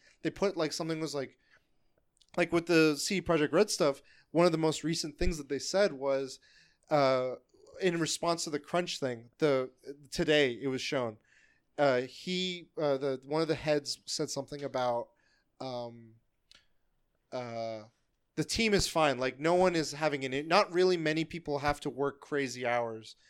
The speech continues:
to do this. It's very few and far between how, like, in, for the whole company, and they're, everyone's okay with it.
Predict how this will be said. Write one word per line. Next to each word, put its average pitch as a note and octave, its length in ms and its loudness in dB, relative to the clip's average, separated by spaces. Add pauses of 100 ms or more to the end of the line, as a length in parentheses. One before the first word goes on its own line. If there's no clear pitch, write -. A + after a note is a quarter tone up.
(160)
to C#3 100 -6
do C3 200 -2
this. A2+ 340 -8 (260)
It's C3+ 100 -6
very D3+ 240 4
few D3 460 -4
and C#3 100 -6
far C#3+ 180 -2
between C3+ 460 -8
how, C3+ 380 -6
like, C#3+ 360 -8
in, D3 120 -12
for - 320 -12
the C3 80 -8
whole C3 160 -8
company, A#2 480 -14 (340)
and C#3+ 180 -2
they're, D3 280 4
everyone's E3 420 2
okay D3+ 300 0
with C3+ 120 2
it. A#2 140 -6